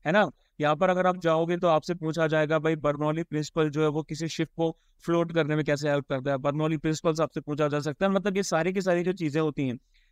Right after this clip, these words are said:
ये आपसे पूछी जाती हैं, पूछी जा सकती है, है ना। मतलब आप,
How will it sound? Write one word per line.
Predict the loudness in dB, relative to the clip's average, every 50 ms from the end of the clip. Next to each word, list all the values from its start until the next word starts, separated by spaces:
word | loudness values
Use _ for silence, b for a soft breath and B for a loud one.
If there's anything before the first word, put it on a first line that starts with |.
| _ 0
ये | 2 2 2 2 2
आपसे | 2 2 2 0 0 0 0 0
पूछी | 0 -4 -6 -6 -6 -4 -2 -2 0 0
जाती | 0 0 0 -2 -2 -2 -2 -2 0
हैं, | 0 0 0 -2 -2 -4 _ _ _ _ _ _ _ _ _ -4
पूछी | -2 0 2 4
जा | 4 4
सकती | 4 2 -4 -10 -10 -16
है, | -16 -10 -6 -2
है | 0
ना। | 2 0 0 -2 _ _ _ _ _ _ _ -2
मतलब | -2 0 2 2 0 0 -2 -10 _ _ _ _ _ 0
आप, | 4 4 4 4